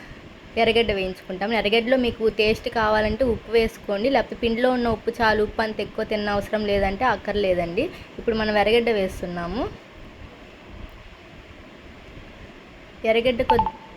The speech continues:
ఎర్రగడ్డ కొద్ది, వీటిని పులిబంగరాలు అంటామండి మేము మా నెల్లూరులో. మీకు ఏ-, ఏమంటారో చెప్పండి నాకు. చాలా టేస్టీగా ఉంటాయండి ఇవి.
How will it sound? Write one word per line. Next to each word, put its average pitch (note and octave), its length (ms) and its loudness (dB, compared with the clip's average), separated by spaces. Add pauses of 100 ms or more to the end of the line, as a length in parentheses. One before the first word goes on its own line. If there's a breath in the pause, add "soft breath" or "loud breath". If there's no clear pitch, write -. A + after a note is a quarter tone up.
(140)
ఎర్రగడ్డ A#3 320 2
కొద్ది, G#3+ 420 -4
వీటిని A3+ 260 -2
పులిబంగరాలు A#3 720 2
అంటామండి G3 680 0
మేము F#3 280 -6
మా A#3+ 160 0
నెల్లూరులో. G3+ 500 0
మీకు A3 240 -2
ఏ-, F#3+ 80 -2 (300)
ఏమంటారో G#3+ 560 0 (100)
చెప్పండి G3 380 -4
నాకు. F3 300 -6
చాలా G3 420 0
టేస్టీగా G#3+ 540 -2
ఉంటాయండి F3 560 -4
ఇవి. G3+ 360 -6